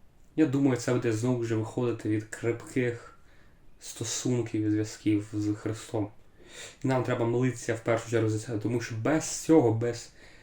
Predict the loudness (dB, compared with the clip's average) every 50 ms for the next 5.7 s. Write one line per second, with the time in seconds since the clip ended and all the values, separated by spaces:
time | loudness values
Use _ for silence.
0 | -20 -20 -20 -20 -14 -4 0 0 2 2 0 -2 -2 6 10 12 12 12 12 8
1 | 2 -2 -2 0 2 2 2 2 0 -2 -2 -2 -2 -2 -2 -2 -4 -4 0 2
2 | 2 2 2 2 0 -2 -2 -4 -2 -2 -2 0 2 4 4 4 4 2 2 0
3 | 0 -2 -4 -6 -8 -10 -12 -14 -12 -10 -6 -4 -2 0 0 2 2 2 4 4
4 | 6 6 6 4 4 4 4 4 4 4 2 0 0 -2 -2 0 0 2 2 2
5 | 0 -2 -2 -6 -4 -2 0 0 0 0 -2 -4 -6 -12